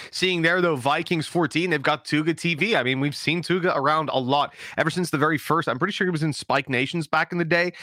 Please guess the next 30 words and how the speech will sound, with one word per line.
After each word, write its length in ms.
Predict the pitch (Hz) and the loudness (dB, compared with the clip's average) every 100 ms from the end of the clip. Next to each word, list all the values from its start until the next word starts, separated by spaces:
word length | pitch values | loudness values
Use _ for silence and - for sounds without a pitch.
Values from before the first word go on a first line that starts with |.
| - 117 | -8 -6
like, 80 | 110 | 0
way, 460 | 120 160 160 165 | 2 2 2 2
way 180 | 156 160 | 2 2
back 320 | 135 143 160 | 2 0 0
in 120 | 151 | -2
twenty 340 | 127 - 151 143 | -2 -2 0 -2
twenty. 420 | - 139 156 160 - - - | -2 0 0 -2 -8 -8 0
Uh, 60 | |
he's 140 | 127 113 | 0 0
been 160 | 160 | 0
on 80 | 160 | 0
the 80 | 147 | 0
scene, 220 | 156 156 | 0 0
he's 100 | 135 | -2
been 160 | 143 139 | -2 -4
streaming, 340 | - 147 143 | -2 0 0
he's 100 | 123 | -2
been 160 | 135 123 | -2 -2
playing. 340 | - 131 131 | 0 0 0
So, 280 | - 123 120 | 0 0 2
you 120 | 147 | 2
know, 100 | 143 | 2
a, 80 | 135 135 147 | 0 -2 -2
a 60 | |
name 280 | 151 156 175 | 0 0 2
that 100 | 175 | 0
I'm 100 | 151 | 0
familiar 400 | - 135 160 190 | 0 0 2 2
with, 180 | 139 127 | 0 0
but 180 | - 123 | 0 -2